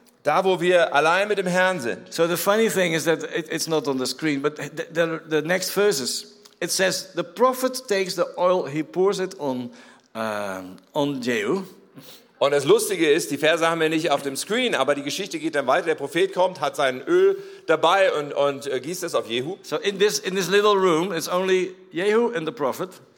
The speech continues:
Speaker 1: Und in diesem abgeschiedenen Raum sind ja jetzt nur Jehu und der Prophet.
Speaker 2: And, and, and God says to the prophet, "Now you run away, run away."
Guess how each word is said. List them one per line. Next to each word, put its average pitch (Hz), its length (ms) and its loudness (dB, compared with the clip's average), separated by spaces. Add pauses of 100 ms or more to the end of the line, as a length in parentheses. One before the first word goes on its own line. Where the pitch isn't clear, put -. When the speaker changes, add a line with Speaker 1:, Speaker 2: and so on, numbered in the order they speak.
(220)
Speaker 1:
Und 147 180 4
in 156 120 0
diesem 240 200 -6
abgeschiedenen 175 560 0
Raum 170 260 4
sind 180 140 -8
ja 190 80 6
jetzt 170 280 0
nur 202 160 6
Jehu 180 420 2
und 175 100 -4
der 156 80 4
Prophet. 123 400 -4 (120)
Speaker 2:
And, 170 240 -2
and, 190 220 -2
and 190 360 -4
God 254 220 2
says 165 340 0
to 170 120 -4
the 156 100 -2
prophet, 202 480 -4
"Now 180 240 0
you 175 260 4
run 226 320 2
away, - 420 -4
run 220 280 -6
away." 123 200 -8